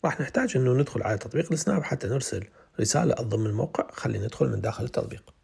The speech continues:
حتى أرسل الموقع مالتي في السناب، راح أدخل على حسابي السناب، وهذا حسابي اللي حابب يراسلني، كي جي ال دي واحد اثنين ثلاثة خمسة اثنين خمسة.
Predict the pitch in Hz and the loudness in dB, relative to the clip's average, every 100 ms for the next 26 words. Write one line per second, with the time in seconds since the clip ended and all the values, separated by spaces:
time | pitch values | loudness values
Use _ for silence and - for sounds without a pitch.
0 | _ - - 156 160 202 - 135 143 156 | _ -20 -8 -4 -2 -2 2 4 4 4
1 | - 139 123 - 101 175 175 185 175 - | 2 2 2 0 0 2 4 4 4 2
2 | - 160 - - 104 - - 156 156 147 | -2 -4 -2 -4 -4 -6 2 4 4 2
3 | 156 143 117 113 - - 117 101 - 131 | 0 2 2 0 0 -2 -2 -4 -4 -4
4 | 117 127 110 98 104 104 190 202 139 110 | -2 -2 -2 -4 -6 -2 0 2 0 -2
5 | 107 95 98 156 156 - - 110 107 98 | -2 -6 0 2 2 2 -4 -6 -4 -6
6 | - 156 160 170 151 175 180 | -4 -4 -2 -2 0 0 0